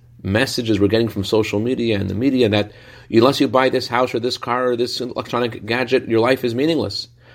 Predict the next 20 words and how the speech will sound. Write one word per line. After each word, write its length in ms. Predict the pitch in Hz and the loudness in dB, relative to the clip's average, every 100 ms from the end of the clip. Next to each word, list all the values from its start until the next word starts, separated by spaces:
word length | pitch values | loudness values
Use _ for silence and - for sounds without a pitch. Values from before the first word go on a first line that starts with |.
| - | -8
To 100 | - | -8
counter 440 | - 131 180 180 | -4 -2 2 2
that, 260 | 127 131 - | 4 2 2
that 160 | 113 110 | -2 -2
feeling 380 | - 135 139 | -4 -2 0
of 240 | 113 101 - | 0 -2 -6
worthlessness, 840 | 92 135 170 104 95 95 92 - - - | 0 2 2 -2 -4 -4 -10 -10 -18 -12
the 100 | 101 | -4
Torah 240 | 123 131 | 2 2
tells 280 | 120 117 104 | 2 0 0
us, 260 | 98 98 - - | 0 -2 -8 -12
always 560 | 113 107 104 104 101 - - | -4 -2 0 0 0 -4 -12
express 400 | - - 98 - | -8 0 0 0
gratitude 580 | - 92 87 - 92 - - - | -6 -4 -4 -2 -4 -4 -20 -20
to 100 | - | -8
the 120 | 95 | -4
people 420 | 92 - 160 135 120 | -4 -4 0 2 2
in 60 | |
your 100 | 113 | 2
life 380 | 101 98 95 - | 2 0 -2 -6